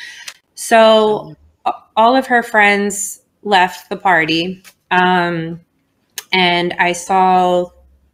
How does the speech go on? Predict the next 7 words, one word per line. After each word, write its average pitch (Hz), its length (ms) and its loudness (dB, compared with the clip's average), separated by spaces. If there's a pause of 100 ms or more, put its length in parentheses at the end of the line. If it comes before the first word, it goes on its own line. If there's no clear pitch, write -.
(240)
uh, 170 260 -2
the 175 120 -12
fire 190 320 2
trucks 175 580 -2
and 170 260 -6
the - 100 -10
ambulance 165 680 -6